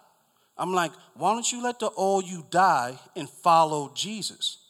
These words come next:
I'm like, "If you're at your wit's end, let's bury the old you and let's, let's,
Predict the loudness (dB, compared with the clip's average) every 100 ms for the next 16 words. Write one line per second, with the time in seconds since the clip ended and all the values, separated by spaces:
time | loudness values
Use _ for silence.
0 | _ _ _ _ _ _ -4 -2 -2 -4
1 | -6 -2 -2 -2 -2 -2 -2 -2 0 0
2 | -2 -4 -4 -6 -8 -16 _ _ _ _
3 | _ _ _ _ -6 -6 -4 0 0 0
4 | -2 -2 -2 -2 -4 -6 -4 -2 -2 -4
5 | -12 _ -2 -2 -2